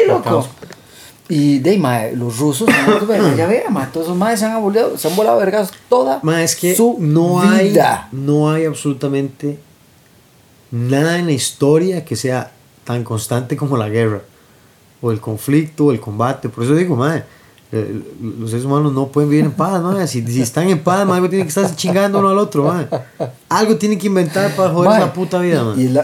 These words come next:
Speaker 1: es la contraparte de todo en la vida, mae. O sea, es, es esa contraparte que, de, mae, si lo vemos del punto de vista de,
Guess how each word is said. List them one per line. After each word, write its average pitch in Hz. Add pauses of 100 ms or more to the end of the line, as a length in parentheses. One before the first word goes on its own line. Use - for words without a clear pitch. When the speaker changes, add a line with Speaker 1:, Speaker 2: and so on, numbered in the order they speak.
Speaker 1:
es 123
la 127
contraparte 127
de 143
todo 139
en 139
la 104
vida, 135
mae. 85
O -
sea, 147
es, -
es 117
esa 131
contraparte 147
que, -
de, 151
mae, 95
si -
lo 113
vemos 147
del 156
punto 151
de 151
vista 117 (1500)
de, 139